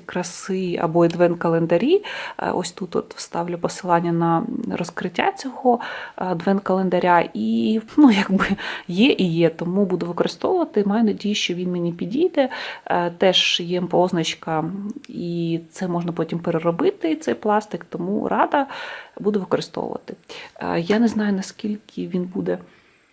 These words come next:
ароматний, але я думаю, що,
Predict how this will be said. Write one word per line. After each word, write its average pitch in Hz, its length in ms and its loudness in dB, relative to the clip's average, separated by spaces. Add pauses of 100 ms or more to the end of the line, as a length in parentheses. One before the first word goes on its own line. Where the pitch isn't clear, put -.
(380)
ароматний, 190 800 -2
але 208 380 0
я 196 160 0
думаю, 208 280 0
що, 180 420 -4